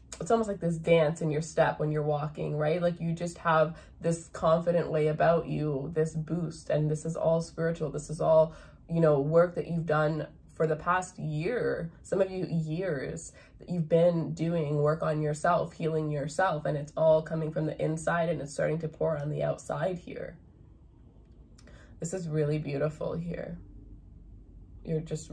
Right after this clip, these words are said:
really, really beautiful from the inside, and it's just pouring out here. With this Justice card,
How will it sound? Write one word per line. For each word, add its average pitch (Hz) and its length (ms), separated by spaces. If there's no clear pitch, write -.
really, 160 420
really 151 600
beautiful 160 840
from 151 340
the 151 240
inside, 143 720
and 147 160
it's 151 120
just - 240
pouring 151 600
out 139 280
here. - 400
With 170 140
this 175 200
Justice 160 600
card, 147 420